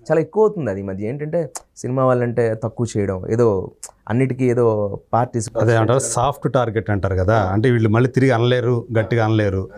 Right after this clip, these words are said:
Speaker 2: మిగతా వాళ్ళైతే ఏమన్నా అంటే మళ్ళీ పది మాటలు అంటారు ఒకరంటే, కానీ సినిమా వాళ్ళంటే లోకం అనమాట అందరికి.
Speaker 1: ఒక మాట అందామన్నా,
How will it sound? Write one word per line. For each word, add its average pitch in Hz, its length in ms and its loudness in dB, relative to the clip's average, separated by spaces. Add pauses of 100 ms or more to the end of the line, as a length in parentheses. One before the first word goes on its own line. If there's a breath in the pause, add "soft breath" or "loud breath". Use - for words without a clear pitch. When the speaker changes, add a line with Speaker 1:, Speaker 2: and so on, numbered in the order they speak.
(220 loud breath)
Speaker 2:
మిగతా 131 300 2
వాళ్ళైతే 127 600 2
ఏమన్నా 117 220 2
అంటే 117 260 2
మళ్ళీ 120 560 2
పది 120 160 2
మాటలు 123 300 2
అంటారు 95 200 0
ఒకరంటే, 87 400 -6 (200 loud breath)
కానీ 123 120 4
సినిమా 123 360 4
వాళ్ళంటే 123 540 0
లోకం 139 320 2
అనమాట 80 280 -4
అందరికి. 73 260 -6 (120)
Speaker 1:
ఒక 98 80 -8
మాట 101 260 -2
అందామన్నా, 156 360 -2